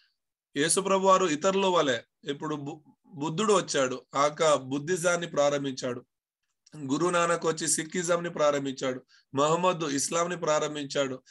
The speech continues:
ఇలా ఒక్కొక్కరు ఒక్కొక్క మతమును ప్రారంభించడానికి వచ్చారు.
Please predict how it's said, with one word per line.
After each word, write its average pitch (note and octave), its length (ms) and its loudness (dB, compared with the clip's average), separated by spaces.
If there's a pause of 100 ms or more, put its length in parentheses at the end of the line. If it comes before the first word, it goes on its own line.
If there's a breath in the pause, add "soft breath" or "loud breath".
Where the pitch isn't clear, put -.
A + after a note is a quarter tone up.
(220 loud breath)
ఇలా F3+ 280 4
ఒక్కొక్కరు F3+ 580 2
ఒక్కొక్క F#3+ 420 2
మతమును D#3+ 800 0
ప్రారంభించడానికి E3 840 0
వచ్చారు. B2 380 -6